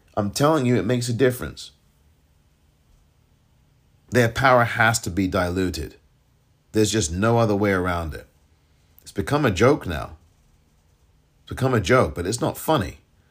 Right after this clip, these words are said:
It's not funny. Dear listener, when I return, I'm gonna get into North Carolina.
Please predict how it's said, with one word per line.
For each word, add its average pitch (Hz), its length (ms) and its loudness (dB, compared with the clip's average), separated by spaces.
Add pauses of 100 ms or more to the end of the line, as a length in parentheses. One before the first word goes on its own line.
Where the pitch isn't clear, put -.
(240)
It's - 100 -20
not 113 160 0
funny. 95 380 -2 (3500)
Dear 127 120 6
listener, 143 440 6
when 123 300 4
I 123 120 4
return, 98 720 2 (920)
I'm 107 60 -6
gonna 127 220 4
get 113 320 0
into 120 880 0
North 107 420 -2
Carolina. 92 720 0